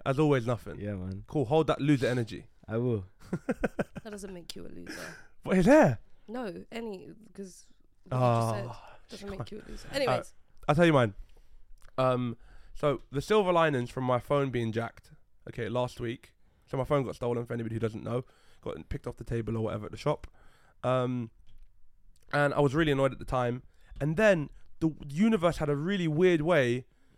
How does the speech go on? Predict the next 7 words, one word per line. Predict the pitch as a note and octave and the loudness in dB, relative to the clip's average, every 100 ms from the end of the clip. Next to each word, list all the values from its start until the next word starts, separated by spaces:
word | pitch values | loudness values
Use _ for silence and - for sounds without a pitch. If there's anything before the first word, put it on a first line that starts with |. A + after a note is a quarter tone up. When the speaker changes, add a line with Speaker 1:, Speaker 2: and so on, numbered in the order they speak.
| - D3 | -6 -4
Speaker 1:
of | B2 | 0
making | D3+ E3 E3 C#3+ B2+ A#2 - _ - _ _ | 2 2 2 0 -2 -4 -12 _ -20 _ _
something | - D#3+ C#3+ C3+ | -6 -2 -2 2
amazing | D3+ C#3+ A2+ | 4 4 2
happen | A2+ A#2 A2+ | -6 -8 -10
for | - | -10
me. | C2+ | -12